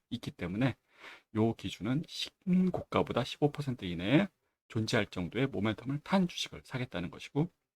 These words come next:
그리고 두 번째 조건은 현재 가격이 애널리스트들이 제시하는 목표 주가보다 오히려 높은 기업을 선호한다고 할 수 있습니다. 보통 요거는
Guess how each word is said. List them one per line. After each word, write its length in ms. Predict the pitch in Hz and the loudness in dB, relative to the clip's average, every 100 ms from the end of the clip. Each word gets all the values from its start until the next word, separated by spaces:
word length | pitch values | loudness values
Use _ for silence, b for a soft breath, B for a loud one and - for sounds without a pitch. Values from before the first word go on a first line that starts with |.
| _ _ | _ _
그리고 400 | - 90 143 190 - _ | -16 0 2 2 -2 _
두 120 | 110 | 4
번째 240 | 135 143 | 4 4
조건은 460 | 98 85 - 127 175 b b b b | -4 -2 2 2 2 b b b b
현재 340 | - 214 208 196 | 6 8 12 12
가격이 560 | - 90 82 131 170 - _ _ _ _ _ _ _ _ | 10 0 0 4 2 0 _ _ _ _ _ _ _ _
애널리스트들이 840 | 104 113 147 139 131 - - 95 | 8 12 12 12 8 -4 -4 -4
제시하는 460 | 98 101 - 104 113 - | -4 -6 -4 -2 -2 -2
목표 360 | 110 - - 151 | -4 0 4 4
주가보다 600 | - - 92 107 123 - - | 4 0 0 0 -4 -8 -6
오히려 340 | 92 123 139 | -2 -2 -2
높은 420 | 110 - - 175 | -4 0 6 8
기업을 460 | 143 90 80 143 175 - _ _ | 6 0 0 0 -2 -6 _ _
선호한다고 840 | - 151 147 120 92 85 131 180 - _ _ | 2 8 8 6 0 -4 0 0 -2 _ _
할 160 | - 147 | -2 0
수 100 | 120 | 0
있습니다. 400 | - 78 76 - _ _ _ _ _ _ _ _ _ _ _ | -4 -8 -10 -14 _ _ _ _ _ _ _ _ _ _ _
보통 460 | 117 - 147 208 - _ - | -2 6 6 6 2 _ -2
요거는 440 | 92 90 104 196 | 2 6 6 6